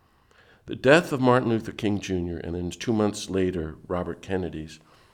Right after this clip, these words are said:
changed my life as it did millions. I started then and there to read everything I could about their lives and deaths. Later, I met their families and friends who became my friends.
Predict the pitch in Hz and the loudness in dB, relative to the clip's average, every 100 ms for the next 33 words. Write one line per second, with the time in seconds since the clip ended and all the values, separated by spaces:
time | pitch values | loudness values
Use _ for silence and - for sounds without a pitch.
0 | - _ - - 113 104 - 95 90 85 | -20 _ -6 4 6 6 2 0 2 0
1 | 82 76 - 87 80 90 85 90 92 92 | -2 -4 -4 -4 -4 -4 -2 2 4 2
2 | 78 73 - - - - - - - 110 | 0 -6 -10 -12 -18 -20 -20 -12 2 4
3 | 131 - 113 104 95 104 107 110 98 90 | 6 6 6 6 2 4 4 4 2 0
4 | 87 - 92 90 82 - 110 123 - 110 | 0 -2 -4 -4 -6 -4 0 0 2 2
5 | 92 92 - 92 90 85 - 87 82 82 | 2 0 -2 -2 -2 -4 -4 -6 -4 -6
6 | 87 - 82 78 87 76 - - - - | -8 -6 -8 -6 -8 -10 -18 -20 -20 -20
7 | - - - - - - 101 135 156 98 | -20 -20 -20 -20 -18 2 10 10 10 6
8 | 90 95 101 - 101 90 - 101 98 95 | 4 2 2 2 -2 -2 2 2 4 0
9 | 87 87 82 - 107 92 85 - 92 87 | 0 -4 -4 0 2 2 0 -4 -6 -6
10 | - 95 92 107 117 - 52 55 - - | -4 -2 0 0 -2 -8 -14 -16 -20 -20